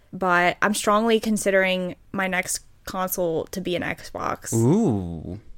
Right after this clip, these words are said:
Speaker 1: Well, for a couple reasons. One, Starfield, well, Bethesda is now owned by Microsoft, so that means any future Elder Scrolls games are gonna be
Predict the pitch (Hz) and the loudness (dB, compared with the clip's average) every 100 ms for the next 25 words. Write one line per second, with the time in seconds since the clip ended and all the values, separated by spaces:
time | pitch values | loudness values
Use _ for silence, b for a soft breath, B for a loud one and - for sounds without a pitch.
0 | - _ _ _ _ - 262 330 311 269 | -20 _ _ _ _ 0 10 12 12 12
1 | 330 320 311 294 247 233 214 208 214 233 | 8 8 6 6 4 4 2 0 4 8
2 | 247 254 254 - - 226 226 226 220 214 | 10 8 6 4 4 6 6 6 6 6
3 | 208 226 220 226 262 269 269 277 269 233 | 4 6 6 8 8 8 10 8 8 6
4 | 240 226 226 226 220 220 196 190 196 196 | 6 6 6 6 6 8 6 4 0 2
5 | 170 180 - - 208 190 185 180 202 226 | 4 2 0 0 4 8 8 10 8 8
6 | 214 208 202 - 208 233 233 233 214 220 | 2 0 0 2 4 4 4 0 2 4
7 | - 202 208 202 - 190 190 190 185 175 | 6 6 6 2 2 0 0 0 0 0
8 | 180 165 185 185 185 185 185 185 | 0 0 0 0 0 -2 -2 -2